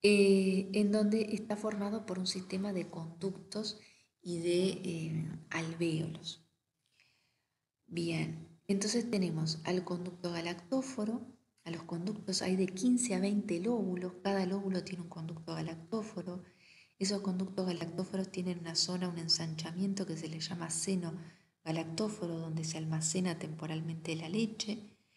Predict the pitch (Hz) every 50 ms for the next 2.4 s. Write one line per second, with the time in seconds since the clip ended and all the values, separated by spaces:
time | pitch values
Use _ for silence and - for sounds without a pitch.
0 | _ _ _ _ _ - 202 208 214 214 220 214 214 214 220 240 - 202 196 196
1 | 202 - - 180 175 180 190 202 - - - 190 185 - - - - 226 220 214
2 | 208 208 - 180 170 - - -